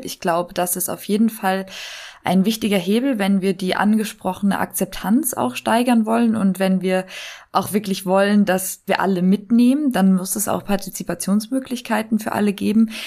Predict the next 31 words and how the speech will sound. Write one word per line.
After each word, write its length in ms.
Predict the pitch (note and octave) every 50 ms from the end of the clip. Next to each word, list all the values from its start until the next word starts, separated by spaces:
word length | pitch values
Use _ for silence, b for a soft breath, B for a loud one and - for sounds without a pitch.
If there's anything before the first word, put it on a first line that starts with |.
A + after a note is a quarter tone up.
| B B B B B
Wie 100 | B A#3
diese 680 | A#3+ C4+ C4+ A3+ G#3+ A3 A3 A3 G#3+ G#3+ G3+ G3 - -
Möglichkeiten 880 | G#3 G#3 G#3+ A#3+ A#3+ - A3 G#3 - - G3+ F#3+ F#3+ F#3 F#3+ - F#3+ -
aussehen, 1040 | - G3 G3 A3+ C4 C4 - - B3 A#3+ A3+ A3+ A3+ A3+ A3+ G#3+ G#3+ G3 F3+ - -
darüber 340 | - F#3+ F#3 G3+ G3 F#3+ F#3
kann 220 | F#3+ - G#3 G3
man 460 | G3+ G3+ G3 G3 G3 F#3 F#3+ G3+ -
sich 200 | F3 G3 F#3+ -
wahrscheinlich 540 | F#3+ F#3 - - G3 F#3 G3 F#3+ F3 F3+ -
streiten. 640 | - - - - D#3 E3 G3+ G#3 - - - D#3 D#3
Also, 420 | - - F3 E3 E3 E3 F3 F3 E3+
ähm, 440 | E3+ - - E3+ E3+ F3 F3 F3+ F3 B B B B B B
die 80 | F#3
Klimaräte 640 | - - A3 A#3 B3 B3 A3 A3+ G3 G3+ G#3+ G#3 G3+
sind 240 | G3 - F#3+ F#3+ F#3+
ja 80 | F#3+
grad 340 | F#3 F#3+ - E3 F3 F3 -
sehr 340 | - - - F3+ F#3 F#3+ -
en 220 | - F3 E3+ E3
vogue. 400 | D3+ - F#3+ A#3+ D4 D4 - - B B B B B B B B B B B -
Wir 600 | E3+ D#3+ F#3+ G#3+ C#4 C#4+ C4+ C4 C4 B3 B3 B3
vom 260 | - - G#3+ G3 G3
Deutschen 360 | F#3 F#3+ F#3+ F#3+ - G3 F#3
Bundesjugendring 920 | - F#3+ G3 F#3 F#3 - G#3+ A#3+ B3+ C4+ B3+ A#3+ - A#3 A3 G#3+ A3 G#3
sagen 500 | G3+ - - - F#3 G3 F3+ F#3+ G3+ G3+
aber 200 | G3+ F#3+ F#3+ -
immer, 180 | - F#3+ G3+ G3+
dass 300 | G3 F#3+ F3+ - - -
wir 320 | F#3 G3+ G#3 G#3 G#3 G3+
natürlich 560 | G3+ G3+ G3 F#3+ - G#3 F#3 G3+ G3 F#3 - -
die 280 | F#3 F#3 F#3 F#3 F#3